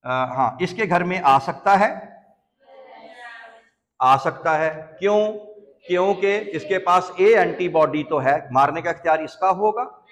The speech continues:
उसके पास antigen नहीं है। तीसरी बात, क्या ये इसके घर आ सकता है? आ सकता है। क्यों? क्योंकि जब ये इसे घर में आएगा,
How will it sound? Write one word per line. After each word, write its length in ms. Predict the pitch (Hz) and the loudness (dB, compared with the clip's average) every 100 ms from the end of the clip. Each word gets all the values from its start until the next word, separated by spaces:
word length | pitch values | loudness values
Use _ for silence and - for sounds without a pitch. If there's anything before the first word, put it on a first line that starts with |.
| _ _ _ _ 147 | _ _ _ _ -10
उसके 240 | 139 175 | -6 -4
पास 300 | 131 147 - | -2 -2 -2
antigen 800 | 131 127 143 131 180 123 123 - 127 | -4 -4 -6 -4 -4 -6 -14 -12 -6
नहीं 320 | 135 165 214 | -4 -2 -2
है। 460 | 175 113 - - - _ _ _ _ _ _ | -2 -6 -12 -20 -20 _ _ _ _ _ _
तीसरी 380 | 226 226 240 196 | -8 -6 -6 -4
बात, 600 | 120 101 107 - - _ _ _ _ | -2 -4 -8 -16 -20 _ _ _ _
क्या 580 | 185 196 214 180 170 - - 123 | 2 6 6 6 0 -8 -18 -10
ये 220 | 139 185 | -2 -2
इसके 420 | 175 160 - 170 | -2 -6 -4 -6
घर 200 | 147 143 | -2 -2
आ 260 | 139 120 117 | 0 0 0
सकता 380 | 143 - 175 180 | -2 -4 -2 0
है? 380 | 214 294 - - - _ - - - - _ _ - | 0 -4 -14 -20 -20 _ -20 -20 -20 -20 _ _ -4
आ 160 | 110 120 | 0 0
सकता 440 | - - 165 160 | -4 -6 0 2
है। 140 | 185 185 - - _ _ _ | 0 -2 -10 -18 _ _ _
क्यों? 280 | 175 202 220 - | -2 0 -2 -8
क्योंकि 520 | - - - 165 170 | -20 -16 -8 -4 -2
जब 220 | 175 208 | 0 0
ये 100 | 202 | 0
इसे 180 | 196 196 | 0 -2
घर 180 | 151 139 | -2 -2
में 200 | 143 143 | -2 -2
आएगा, 720 | 123 139 175 202 - - - | 2 2 2 0 0 -12 -18